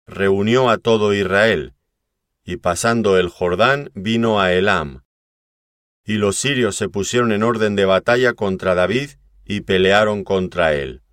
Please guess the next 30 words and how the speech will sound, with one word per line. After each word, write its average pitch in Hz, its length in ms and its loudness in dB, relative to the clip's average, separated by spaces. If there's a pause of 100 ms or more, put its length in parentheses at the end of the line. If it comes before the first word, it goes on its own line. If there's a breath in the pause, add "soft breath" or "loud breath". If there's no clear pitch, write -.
(920)
Mas 110 340 -2
los 113 200 0
sirios 151 460 -4
huyeron 120 400 0
delante 107 500 2
de 101 180 2
Israel, 98 600 0 (640)
y 95 160 -4
David 98 340 0
mató 110 380 0
de 104 80 2
los 95 180 0
sirios 127 460 -2
a 98 60 0
la 95 100 0
gente 120 380 -4
de 98 100 -2
setecientos 95 800 -4
carros, 78 580 -2 (680)
y 101 160 -6
cuarenta 90 640 0
mil 120 220 2
hombres 127 340 0
de 101 100 0
a 90 120 2
caballo. 78 640 -2 (1120)
Hirió 170 360 0
también 143 380 0
a 131 80 2
Sobac, 113 560 0